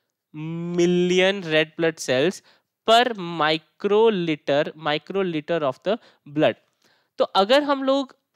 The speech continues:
फु-, वुमेन के केस में बात करें या फीमेल के केस में बात करें तो वहां पर होता है three point nine two to five point one three million per microliter।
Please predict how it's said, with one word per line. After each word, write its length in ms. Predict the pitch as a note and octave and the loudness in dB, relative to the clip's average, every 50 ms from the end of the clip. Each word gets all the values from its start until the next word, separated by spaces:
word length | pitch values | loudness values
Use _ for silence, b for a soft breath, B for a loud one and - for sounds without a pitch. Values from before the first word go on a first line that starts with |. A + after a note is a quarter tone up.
| _ _ | _ _
फु-, 280 | - - - G3+ G#3 - - F3+ E3 - - | -12 -6 -4 -4 -4 -4 -8 -12 -14 -6 -2
वुमेन 420 | E3 D#3+ D#3+ F3+ F#3+ G3+ A#3 B3+ | -2 0 0 0 0 0 -2 -2
के 100 | B3 C4+ C4 | -4 -4 -2
केस 240 | - B3 A#3+ - A#3+ | -2 -2 -2 -2 -2
में 100 | A#3 A3 | -2 0
बात 220 | G3+ F3+ F#3 - | 0 0 0 0
करें 220 | - D#3+ D#3 E3 F#3 G#3 | -4 -6 -4 -4 -4 -4
या 120 | G3+ G3 | -4 -4
फीमेल 500 | G3 - - - F3+ F#3 G3 G#3+ A3+ A#3 | -6 -6 -8 -8 -8 -6 -4 -4 -6 -4
के 120 | - A#3 A3+ | -4 -6 -6
केस 280 | - - G3+ F#3+ - - | -2 -2 -2 -2 -4 -6
में 100 | F#3+ F#3 | -6 -4
बात 240 | F3 D#3 D#3 D#3 _ | -2 -2 -2 -4 _
करें 260 | - C3+ C3+ C#3+ F3+ | -8 -8 -8 -8 -8
तो 160 | - - F#3 | -8 -8 -8
वहां 300 | E3+ D3 D#3 D3 - F#3+ | -8 -8 -8 -6 -4 -4
पर 200 | G#3 - A3 G#3+ | -4 -2 -4 -4
होता 300 | G#3+ G#3 F3 D#3+ - D3+ | -4 -4 -6 -6 -4 -2
है 120 | D#3 F3+ F#3 _ | -2 -2 -4 _
three 240 | - F3+ F#3 G3+ A3 - - | -8 -10 -8 -8 -10 -10 -8
point 320 | G3 G3 G3 G3+ G3+ - - D#3 D3+ D3 | -8 -6 -8 -8 -10 -14 -18 -16 -10 -8
nine 280 | D3 D#3 F3 F#3+ G3+ G3 _ F3+ | -6 -6 -6 -6 -8 -10 _ -10
two 220 | D#3+ C#3+ D#3 G3 b b b b b b _ - | -10 -10 -10 -12 b b b b b b _ -12
to 80 | A#3 G#3 - | -12 -12 -6
five 360 | - - D#3+ E3+ G3 A3+ - _ - G3 | -2 0 2 2 2 0 -4 _ -8 -6
point 320 | G3 F#3+ G3+ G#3+ G#3+ G3+ F3+ D3+ C#3+ D3+ | -4 -4 -4 -6 -6 -6 -6 -4 -4 -2
one 240 | D3+ E3 F3 F3+ - - - | -2 -2 -4 -8 -12 -12 -12
three 220 | D#3+ C#3+ C#3+ F3 G#3+ b b b b b - D3 D3 D3+ D#3 | -10 -8 -10 -10 -12 b b b b b -20 -18 -16 -10 -8
million 480 | D#3+ D#3+ E3+ E3+ F3+ F#3+ G#3+ A#3+ A#3+ A#3 _ - | -6 -4 -4 -2 -2 -2 -2 -2 -4 -8 _ -2
per 180 | D#3 D#3+ E3+ G#3+ C#4+ - _ _ _ _ _ _ _ _ _ _ _ _ _ _ _ _ _ _ _ _ _ _ _ - | 0 0 0 0 -2 -6 _ _ _ _ _ _ _ _ _ _ _ _ _ _ _ _ _ _ _ _ _ _ _ -6
microliter। 840 | D3 D3+ C3+ C3 - - F3+ G3+ G#3 F3+ D3+ C3 B2 - A2+ A2+ | -2 -2 0 -2 -2 -4 -6 -4 -4 -4 -6 -8 -8 -8 -8 -10